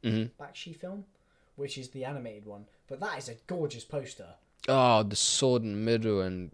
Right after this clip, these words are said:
Speaker 2: Of the
Speaker 1: Gandalf
Speaker 2: animation.
Speaker 1: standing above him. Yes, that's really cool. Um, there's probably a few, like, Sauron in,
Speaker 2: I'm
Speaker 1: which
Speaker 2: trying
Speaker 1: looks
Speaker 2: to find
Speaker 1: really
Speaker 2: that one
Speaker 1: cool.
Speaker 2: that you were talking about with the, uh, that, there's the One Ring poster. That's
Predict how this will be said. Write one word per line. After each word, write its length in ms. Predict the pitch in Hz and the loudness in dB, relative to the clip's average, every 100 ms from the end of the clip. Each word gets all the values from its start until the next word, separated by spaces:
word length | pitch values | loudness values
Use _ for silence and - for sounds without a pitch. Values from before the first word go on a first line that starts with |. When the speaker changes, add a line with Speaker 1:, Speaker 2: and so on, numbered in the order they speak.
| - | -16
Speaker 2:
Of 140 | - - | -16 -2
the 60 | |
Speaker 1:
Gandalf 240 | 131 113 107 | 4 6 6
Speaker 2:
animation. 180 | 139 147 | 4 4
Speaker 1:
standing 400 | - 110 101 101 | 4 4 4 4
above 260 | 101 101 | 6 6
him. 180 | 95 90 | 6 2
Yes, 600 | 95 98 95 - - - | 6 8 8 6 2 0
that's 240 | - 95 98 | 0 2 2
really 180 | 90 | 2
cool. 300 | 98 95 95 - _ - - - - - _ - | 4 4 4 0 _ -20 -20 -20 -20 -20 _ 6
Um, 600 | 208 104 101 101 101 98 _ _ _ _ _ _ - - - _ _ _ - - - - _ _ - - - - | 10 12 10 8 4 0 _ _ _ _ _ _ -20 -20 -20 _ _ _ -20 -20 -20 -20 _ _ -20 -20 -20 -12
there's 140 | - | -10
probably 260 | - 147 107 | -2 2 2
a 40 | |
few, 240 | - 104 82 | 4 4 4
like, 140 | 64 | 2
Sauron 480 | - - 90 62 65 | 0 2 2 0 -4
in, 60 | 65 | -8
Speaker 2:
I'm 100 | 69 | -8
Speaker 1:
which 160 | 64 | -4
Speaker 2:
trying 80 | - | -4
Speaker 1:
looks 80 | - | -4
Speaker 2:
to 60 | 82 | -4
find 40 | |
Speaker 1:
really 60 | 69 - | -4 -4
Speaker 2:
that 20 | |
one 80 | 85 | -4
Speaker 1:
cool. 80 | - | -6
Speaker 2:
that 40 | - | -12
you 60 | |
were 60 | 113 | -18
talking 180 | 113 113 | -16 -16
about 220 | 107 107 | -18 -20
with 120 | 117 | -20
the, 140 | 117 113 | -18 -16
uh, 140 | 113 | -12
that, 260 | 156 165 151 | -10 -10 -8
there's 160 | 165 | -8
the 80 | 143 | -8
One 240 | 120 117 | -10 -10
Ring 240 | 113 113 107 | -12 -12 -14
poster. 320 | 101 104 104 | -16 -16 -14
That's 340 | 107 110 - | -14 -16 -18